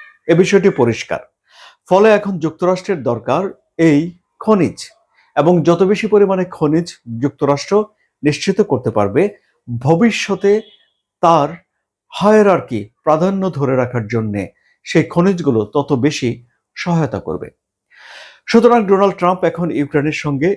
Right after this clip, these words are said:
এই চুক্তি করবেন এবং এর আগে ফেব্রুয়ারিতেই এই চুক্তি হয়ে যাওয়ার কথা ছিল,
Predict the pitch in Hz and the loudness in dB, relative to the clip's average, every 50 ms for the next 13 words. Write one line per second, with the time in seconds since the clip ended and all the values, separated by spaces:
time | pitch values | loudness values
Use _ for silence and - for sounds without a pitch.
0 | - _ _ _ 135 135 120 127 139 127 - - 143 120 123 117 110 107 170 202 | -4 _ _ _ -2 -2 0 -2 -4 -6 -4 -6 -6 -2 0 0 0 0 0 -2
1 | 220 254 - _ - 170 170 190 196 202 190 - - 190 202 208 202 175 208 196 | -2 -8 -10 _ -2 2 2 2 2 0 0 2 4 4 4 4 4 2 0 -2
2 | - 180 170 156 156 175 180 180 202 202 202 165 147 - - 113 151 147 - - | -2 -4 -4 -2 2 2 2 2 0 0 0 -2 -2 -2 -2 -4 -4 -4 -4 -8
3 | 147 - _ 160 127 120 135 135 120 120 117 110 - - 98 - 104 - - 101 | -12 -8 _ -8 -4 -2 -2 -2 0 0 -2 -4 -4 -8 -10 -12 -12 -14 -14 -16
4 | - | -16